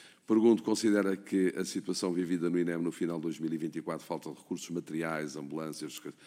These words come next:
escassez de recursos humanos e ainda destes recursos financeiros, pode ter contribuído ou contribuiu para a efetiva degra-, efetiva degradação daquilo que eram as funções e os objetivos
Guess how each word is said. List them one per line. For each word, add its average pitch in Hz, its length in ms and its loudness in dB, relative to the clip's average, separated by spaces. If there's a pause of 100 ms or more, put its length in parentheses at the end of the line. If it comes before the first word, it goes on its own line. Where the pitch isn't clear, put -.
(240)
escassez 95 420 2
de 90 40 -6
recursos 90 480 -2
humanos 90 840 0 (400)
e 98 140 4
ainda 107 480 6
destes 85 540 2
recursos 87 440 -4
financeiros, 85 800 -4 (460)
pode 107 400 4
ter 92 320 2
contribuído 95 720 2
ou 80 80 0
contribuiu 92 800 2
para 90 220 2
a 87 40 0
efetiva 85 400 -4
degra-, 87 300 -2 (140)
efetiva 87 500 -2
degradação 90 1000 2 (540)
daquilo 85 500 0
que - 160 -4
eram 78 220 -2
as 76 60 -8
funções 76 540 -6
e 71 80 -10
os 76 100 -6
objetivos 73 640 -8